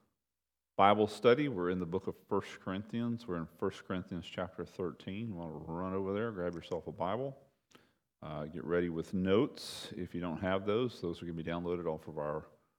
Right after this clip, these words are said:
our website. They're part of our, uh, whole package that we present here. Hope you're sticking with us and, uh, studying.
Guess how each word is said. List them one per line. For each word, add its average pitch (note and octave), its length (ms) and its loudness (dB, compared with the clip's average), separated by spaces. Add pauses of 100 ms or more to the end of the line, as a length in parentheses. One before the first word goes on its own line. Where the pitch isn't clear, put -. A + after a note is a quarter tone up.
(360)
our D#2+ 160 -2
website. F2 640 0
They're C#2+ 140 -6
part E2 260 2
of D#2 140 0
our, D#2 380 2 (180)
uh, D#2 240 -4
whole F2 180 -6
package E2 460 -2
that B1 100 -4
we D#2+ 80 -10
present D#2+ 400 -8
here. G2 200 -2
Hope G2 260 -4
you're F2+ 80 -4
sticking F#2 400 -8
with G2 140 2
us - 320 -6
and, D#2 360 -8
uh, D2 300 -6
studying. A2 800 2